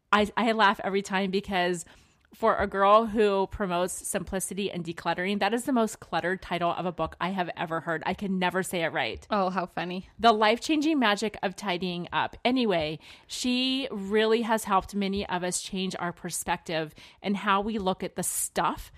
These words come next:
Speaker 1: the
Speaker 2: Mm-hmm.
Speaker 1: physical things in our life. And David and I listened to that audiobook together probably, like, four or five years ago. And we both got on the same page about what that means for us. And I'm bringing that up now because when it comes to purging, she will change your mind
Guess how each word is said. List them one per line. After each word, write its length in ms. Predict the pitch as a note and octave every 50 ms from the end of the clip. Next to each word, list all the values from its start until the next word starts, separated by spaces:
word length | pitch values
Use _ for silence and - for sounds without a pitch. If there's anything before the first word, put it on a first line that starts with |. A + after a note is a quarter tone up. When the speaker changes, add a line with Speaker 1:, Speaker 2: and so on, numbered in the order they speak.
| - _ -
Speaker 1:
the 40 |
Speaker 2:
Mm-hmm. 120 | G#3 G3+ G3
Speaker 1:
physical 340 | G#3+ G3+ G3 A3 G3 A3 G#3+
things 280 | - G3 F#3 G3+ F3+
in 60 | F#3+
our 140 | F3+ F3 F3
life. 320 | E3 D#3+ D3 D#3+ G3+ G#3+ -
And 160 | - G3+ F#3+ E3+
David 280 | - F3+ F#3 F3+ G3
and 120 | A3 A3 G#3+
I 360 | F#3+ F#3+ F#3+ F3+ F3+ F3+ -
listened 360 | F#3 G3+ F#3 - - F#3+ F#3+
to 260 | - - - - G#3 F3
that 240 | F3+ F3 E3+ - -
audiobook 520 | F3 F3 F3+ F3+ F#3 F3+ D#3+ F3 E3 - -
together 480 | - F#3 D#3+ F3 E3 D#3+ F3 F3 F3
probably, 260 | E3+ - F3+ F3+ F3+
like, 160 | F3 E3+ - -
four 160 | - F3+ E3+
or 40 | E3
five 200 | F#3 E3 D#3+ E3
years 220 | E3 E3 D#3 -
ago. 320 | F#3+ F3+ F3 F3 G#3 B3+ - - - - - - - - _ -
And 200 | G#3 G3 G3 G3
we 120 | G3 G3
both 420 | E3+ - - G3 F#3 F3+ F#3 F#3 -
got 140 | G3 F#3 F3+
on 100 | F#3 E3+
the 80 | E3+
same 240 | E3+ - F#3+ F3 F3
page 420 | - - F3+ E3+ E3+ F3+ G3 - - -
about 240 | E3+ F#3 F3 -
what 200 | - F#3 F#3 -
that 180 | - F3 C#3 -
means 280 | F3 F3 F3+ G3 G#3 -
for 140 | - A#3
us. 260 | A#3 A#3+ C4+ C#4+ - - -
And 100 | G3+ G3+
I'm 140 | F#3 F#3 F3
bringing 300 | F#3+ G#3 G#3+ G#3+ G#3 G3
that 140 | F#3+ F3+
up 200 | F3+ F3 E3+ -
now 400 | F#3 F#3 G#3 A#3 C4 B3 G#3+ G3
because 420 | F#3+ F3+ F#3+ F#3 - G#3 F#3+ F3+ F3
when 140 | F#3+ F#3 F3
it 60 | -
comes 260 | - A#3+ C4 D4 -
to 80 | - G#3+
purging, 560 | - - F#3+ G3 G3+ - A#3+ C4+ D#4 F4+ F#4 - - - - - - - -
she 320 | - - - B3 A#3+ B3
will 220 | B3+ A#3 C4+ C4+ C#4
change 360 | - - A3+ G#3+ G#3+ G#3+ G3+
your 120 | G#3+ G3+
mind 340 | F#3+ F3+ F3 F3 E3+ F3 F#3